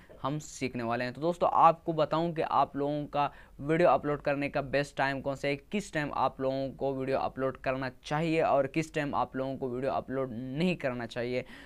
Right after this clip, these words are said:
तो दोस्तों, ये ऐसा है कि हर कोई का सेम नहीं है। मतलब, अ, अगर मैं, अ, जिस टाइम वीडियो अपलोड करता हूँ तो, अ, नहीं चाहिए कि आप लोग भी उस टाइम पर अपलोड करो। अगर वो बंदा जिस टाइम वीडियो अपलोड करते हैं तो आप लोगों को भी उस टाइम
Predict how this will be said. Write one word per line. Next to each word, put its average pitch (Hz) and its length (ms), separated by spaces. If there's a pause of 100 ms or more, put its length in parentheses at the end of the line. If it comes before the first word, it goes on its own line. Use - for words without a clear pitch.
(140)
तो 156 80
दोस्तों, 196 340
ये 180 360 (240)
ऐसा 165 260
है 165 240 (280)
कि 156 140
हर 180 240
कोई 180 240
का 165 140
सेम 156 320
नहीं 131 240
है। 120 280
मतलब, 180 300 (300)
अ, 156 260
अगर 160 320
मैं, 170 340
अ, - 560
जिस 156 280
टाइम 170 180
वीडियो 165 180
अपलोड 160 300
करता 160 260
हूँ 160 120
तो, 123 100
अ, 123 200
नहीं 165 320
चाहिए 151 360
कि 127 140
आप 131 280
लोग 143 180
भी 139 80
उस 139 260
टाइम 135 180
पर 139 160
अपलोड 123 480
करो। 127 180
अगर 131 260
वो 160 240
बंदा 175 300
जिस 160 280
टाइम 165 220
वीडियो 165 200
अपलोड - 420
करते 156 260
हैं 165 140
तो 156 140
आप - 300
लोगों 156 300
को 156 160
भी 156 240 (320)
उस 151 200
टाइम 156 220